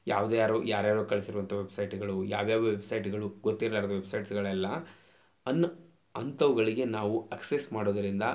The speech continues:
ನಮ್ಮ ಡೇಟಾಗಳನ್ನು ನಾವು ರಿಸ್ಕ್ಗೆ ತಳ್ಳಲ್ಪಡ್ತಾ ಇದ್ದೀವಿ ಅನ್ನೋಂಥ ಭಯ ಇರುತ್ತೆ. ಅಫಿಷಿಯಲ್ ಆಗಂತೂ ಎಲ್ಲಿ ಯೂಸ್ ಮಾಡದಿದ್ರೆ ಯಾವುದೇ ಕಾರಣಕ್ಕಾಗಿ ಬೇರೆ ಬೇರೆ ವೆಬ್ಸೈಟ್ಸ್‌ಗಳೆಲ್ಲ ನಾವು ಓಪನ್ ಮಾಡೋಂಗೇ ಇಲ್ಲ. ಕೇವಲ ಗೌರ್ಮೆಂಟ್ ವೆಬ್ಸೈಟ್ಸು, ತುಂಬ ಯೂಸ್‌ಫುಲ್ ಆಗಿರೋಂಥ ವೆಬ್ಸೈಟ್ಸ್‌ಗಳು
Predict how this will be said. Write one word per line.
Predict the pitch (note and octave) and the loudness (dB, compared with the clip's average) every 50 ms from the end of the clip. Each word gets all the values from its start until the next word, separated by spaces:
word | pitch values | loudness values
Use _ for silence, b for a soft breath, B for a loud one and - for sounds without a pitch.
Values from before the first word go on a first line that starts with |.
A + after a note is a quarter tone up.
| - - - G#2 G2+ G2+ G2+ G2+ | -4 -6 -8 -6 -4 -2 0 0
ನಮ್ಮ | G2+ G#2 A#2+ C#3 D#3 D#3+ E3 D3+ | 0 0 0 -2 -2 0 2 2
ಡೇಟಾಗಳನ್ನು | C3 A#2 A2+ A#2 A2 A#2 B2 B2 - A#2 G#2+ G#2 G#2 G#2 G2+ G#2 G2+ A#2 | 2 2 2 2 2 2 2 2 0 0 2 2 0 0 0 -2 -4 -4
ನಾವು | A#2+ A2 A2 G#2 G#2 G#2 | -4 -4 -4 -4 -2 -2
ರಿಸ್ಕ್ಗೆ | G#2 A#2 A#2+ - - - B2 A#2 A2 A#2+ E3 F#3 B B B B B B B B B B B - | 0 -2 -2 -2 -4 -6 -4 -2 0 0 0 -2 B B B B B B B B B B B -2
ತಳ್ಳಲ್ಪಡ್ತಾ | B2 A#2 A#2 A#2 A2+ A2 - G2+ G2 F#2+ - G#2+ | 0 2 4 4 4 4 2 0 -2 -2 0 -2
ಇದ್ದೀವಿ | G2+ F#2+ F#2 F#2+ F#2+ F#2 G2+ G#2 G2+ G#2 - - | -2 0 0 -2 -2 -2 0 0 -2 -2 -4 -4
ಅನ್ನೋಂಥ | F#2+ G2+ G2 F#2+ F#2+ G#2 | -4 -4 -2 -2 0 0
ಭಯ | G#2+ G2 G2 G2+ G#2 G#2 | -2 -2 0 0 2 2
ಇರುತ್ತೆ. | G2 G2 - - G2 F#2+ | 2 0 -2 -8 -10 -12
ಅಫಿಷಿಯಲ್ | - - G2 F#2+ G#2+ G#2 - - A2+ A2 A2 | -12 -12 -12 -10 -10 -8 -4 -2 -2 0 2
ಆಗಂತೂ | G#2+ G#2+ G#2 G#2+ G#2+ G#2+ - C3+ | 2 0 0 0 -2 -2 0 0
ಎಲ್ಲಿ | A#2+ A2 G#2+ G#2 G#2+ | 0 2 0 0 -2
ಯೂಸ್ | G#2+ G#2 G2+ G#2 | -2 -2 -4 -4
ಮಾಡದಿದ್ರೆ | G#2+ G#2 G2+ G2 F#2+ G#2 G2+ G2+ - - | -4 -4 -4 -4 -4 -4 -4 -4 -2 -2
ಯಾವುದೇ | A#2 G2+ G2+ G#2 G#2 G#2 G2+ | -2 -2 -2 0 0 0 0
ಕಾರಣಕ್ಕಾಗಿ | - G#2 G2+ G2+ G2+ F#2+ - - G#2 G2+ A#2+ D#3+ E3 - B B B B B B B B B B _ _ _ - | 0 -2 -2 -2 -4 -6 -6 -4 -4 -4 -4 -4 -6 -6 B B B B B B B B B B _ _ _ -18
ಬೇರೆ | - - G#2 A2 G#2+ A2 G#2+ | -8 -4 0 2 4 4 4
ಬೇರೆ | G2+ G#2+ G#2+ A2+ B2 | 4 4 4 4 4
ವೆಬ್ಸೈಟ್ಸ್‌ಗಳೆಲ್ಲ | A#2 A2 G2 - - A2 G2 - - G2+ G2+ G2 G2 G2+ - - - - - - | 2 2 -2 -4 -4 -6 -6 -6 -4 -4 -4 -2 -2 -2 -4 -4 -6 -10 -12 -10
ನಾವು | G#2 G#2+ - | -8 -6 -4
ಓಪನ್ | F#2+ G2+ F#2+ - G2+ G2+ G2 | -4 -4 -4 -2 -2 -2 -2
ಮಾಡೋಂಗೇ | G2 F#2+ F#2+ G2+ G#2 G2 G2 | -2 -4 -4 -2 -2 -2 -2
ಇಲ್ಲ. | G2 F#2+ F#2+ F#2+ - - | -4 -4 -6 -10 -12 -8
ಕೇವಲ | - A2+ A2 A2+ A2 A2 G#2+ G#2+ A#2+ C#3 - - B B B B B B B B B _ _ _ - - | -4 0 0 2 2 2 2 2 2 2 0 -2 B B B B B B B B B _ _ _ -12 -8
ಗೌರ್ಮೆಂಟ್ | G#2 G2 G#2+ G#2+ A2 G#2+ A2+ A2+ G#2+ A2 | -6 -2 -2 0 0 0 0 -2 -2 -2
ವೆಬ್ಸೈಟ್ಸು, | G#2 G2 - - A2 G2+ - - E3 E3+ | -4 -4 -4 -4 -4 -4 -4 -4 -4 -4
ತುಂಬ | - - A#2+ A2 A2 A2+ | -4 -4 -6 -4 -2 0
ಯೂಸ್‌ಫುಲ್ | A2 G#2 G#2 A2 B2+ - - - C#3 B2 A#2 | 0 0 0 -2 -2 -2 -2 -2 0 0 0
ಆಗಿರೋಂಥ | A2+ G#2+ A2+ A2 G#2 G2+ A#2 | 0 0 -2 -4 -4 -4 -4
ವೆಬ್ಸೈಟ್ಸ್‌ಗಳು | G#2+ G#2 G#2 G2 - - A#2 G#2 G2+ - G#2 G#2+ G#2+ A#2 C#3+ F3 F3+ | -4 -4 -4 -4 -4 -4 -4 -4 -4 -4 -4 0 0 2 2 2 0